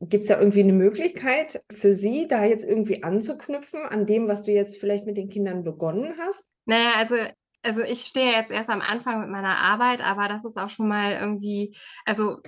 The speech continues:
Speaker 2: für die Zukunft möchte ich halt auch gerne so Präsenzcoaching anbieten, gerade halt für, ähm, Fachpersonal, für pädagogisches
Speaker 1: Mhm.
Speaker 2: Fachpersonal,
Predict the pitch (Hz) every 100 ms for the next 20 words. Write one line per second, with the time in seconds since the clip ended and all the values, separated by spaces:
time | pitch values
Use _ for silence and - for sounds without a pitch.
0 | - _ - 226 226 254 277 262 233 226
1 | 240 220 - 208 208 214 220 214 202 -
2 | 190 196 220 - - 196 190 196 190 180
3 | 190 190 185 190 208 226 208 202 214 196
4 | 196 196 - 202 190 185 190 - _ -
5 | _ _ - 196 190 185 185 185 - _
6 | _ 214 208 - 196 185 185 170 180 196
7 | 220 - 190 202 196 208 202 214 - -
8 | 190 - 190 185 180 175 180